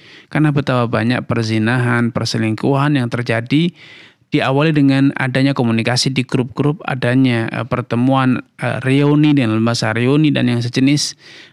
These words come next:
eh, temu kangen, eh, dan lain sebagainya. Karena banyak, eh, banyak sekali, eh, dalam, seperti dalam perkat-, perkataan banyak orang mengatakan cinta lama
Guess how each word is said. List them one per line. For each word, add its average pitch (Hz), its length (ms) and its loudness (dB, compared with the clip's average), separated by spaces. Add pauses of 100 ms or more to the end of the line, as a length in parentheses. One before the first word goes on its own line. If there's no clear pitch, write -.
(180)
eh, 107 320 0
temu 123 320 0
kangen, 139 720 2
eh, 113 360 -2 (120)
dan 117 160 0
lain 110 240 -2
sebagainya. 131 560 0 (480)
Karena 139 480 0 (440)
banyak, 135 420 0
eh, 110 300 -4
banyak 120 240 -2
sekali, 127 720 -2 (160)
eh, 120 480 -6 (240)
dalam, 120 240 -2
seperti 165 320 -4
dalam 151 240 0
perkat-, 151 480 -6
perkataan 147 400 -2
banyak 139 240 0
orang 127 160 -2
mengatakan 135 560 -2
cinta 127 400 -2
lama 120 400 -2